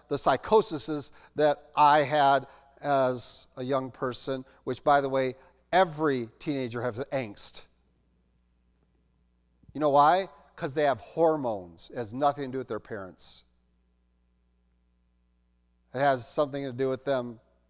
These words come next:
going like, "Pachoo, pachoo, pachoo, pachoo." They can't decide if they're a child or an adult. So sometimes they wanna play with dolls, and other times they wanna drive.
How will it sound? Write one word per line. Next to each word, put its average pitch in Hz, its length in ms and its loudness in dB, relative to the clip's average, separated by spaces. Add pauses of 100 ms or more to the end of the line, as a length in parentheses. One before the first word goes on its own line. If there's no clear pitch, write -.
(200)
going 135 240 -6
like, - 220 -4
"Pachoo, 359 360 0
pachoo, 339 460 6
pachoo, 403 460 -2
pachoo." 339 400 0
They 185 100 -2
can't 143 220 -4
decide 139 300 0
if - 100 -8
they're 131 140 -2
a 113 40 -4
child 147 320 4
or 151 140 0
an 151 60 -2
adult. 127 420 -2 (2000)
So - 180 -10
sometimes 151 380 0
they 143 60 -2
wanna 143 160 4
play 151 180 4
with 117 140 -2
dolls, 151 340 8
and 135 100 0
other 135 120 -4
times 143 180 0
they 135 80 0
wanna 139 200 -2
drive. 110 420 2